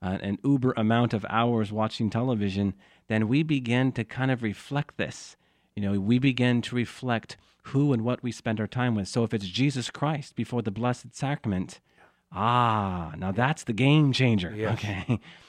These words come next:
Speaker 1: And because now if we're spending two to three hours before Jesus Christ, contemplating the person of Jesus Christ and his life, the Spirit will inspire within us to, to do the right thing. Um, you know, I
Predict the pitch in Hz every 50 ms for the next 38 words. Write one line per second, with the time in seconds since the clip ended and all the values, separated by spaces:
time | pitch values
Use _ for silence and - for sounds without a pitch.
0 | - _ _ _ - 101 101 113 107 127 123 107 113 127 143 160 170 156 131 -
1 | 123 117 - - - 127 120 117 117 117 113 107 - 139 135 131 127 117 - 117
2 | 120 113 113 117 127 127 123 117 104 - 107 95 - - 117 113 101 98 113 113
3 | 104 107 101 - - - - 123 120 117 107 101 - - - _ _ _ _ _
4 | _ _ - - - 127 131 139 147 143 - 123 113 - - 120 117 113 110 104
5 | 101 98 - - 127 127 123 - - 117 110 101 95 - 110 107 107 104 - -
6 | - 110 110 101 - - 101 101 107 101 95 101 107 117 123 120 117 110 - -
7 | - _ _ _ - - _ - 113 - - - - - - 143 143 143 123 113
8 | 110 113 110 101 - - - - - - 127 127 151 170 175 165 156 147 131 139
9 | 120 139 151 160 147 104 - - - - - - - - _ _ _ _ _ _
10 | _ _ _ _ _ - - 117 101 - - - 120 104 98 95 113 131 139 139
11 | 139 - - 101 98 120 104 92 98 113 131 139 - - - - - 139 139 123
12 | 101 85 80 - - _ _ _ _ _ _ _ _ - 101 98 101 - - 113
13 | 113 107 98 98 - _ _ _ _ _